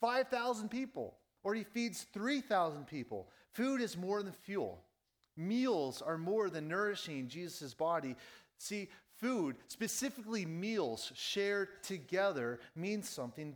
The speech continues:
bigger. Whenever Jesus eats, in fact, it's a sheer, shared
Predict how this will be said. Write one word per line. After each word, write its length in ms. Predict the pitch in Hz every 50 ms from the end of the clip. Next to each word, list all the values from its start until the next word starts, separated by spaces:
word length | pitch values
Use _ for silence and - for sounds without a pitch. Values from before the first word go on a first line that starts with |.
| - _
bigger. 440 | 180 185 196 170 139 113 104 101 - _ _ _ _ _ _ _ _ _ _ _ -
Whenever 380 | 165 190 208 240 254 262 254
Jesus 520 | 196 156 185 208 226 214 208 185 - - -
eats, 440 | - 233 254 254 190 135 - - -
in 80 | 151 131
fact, 440 | - - 135 131 143 156 - - - - - _ -
it's 160 | 180 - 196
a 40 | 190
sheer, 420 | - - - 190 190 185 185 - -
shared 520 | - - - 214 214 202 185 185 180 180